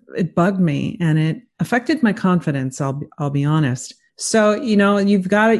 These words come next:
you've gotta absolutely prepare yourself for that. And of course, the key is finding the right acquirer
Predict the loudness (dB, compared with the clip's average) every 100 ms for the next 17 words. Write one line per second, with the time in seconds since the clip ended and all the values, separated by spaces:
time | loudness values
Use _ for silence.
0 | 0 -2 0 0 0 0 0 -2 -2 0
1 | 0 -2 -2 -4 0 2 2 0 -2 -4
2 | -4 -4 -4 -2 -4 -4 -4 -2 0 0
3 | -2 -8 -2 0 0 0 0 0 -2 -4
4 | -4 -2 -2 -2 -4 -8 -4 0 2 2
5 | 0 -4 -6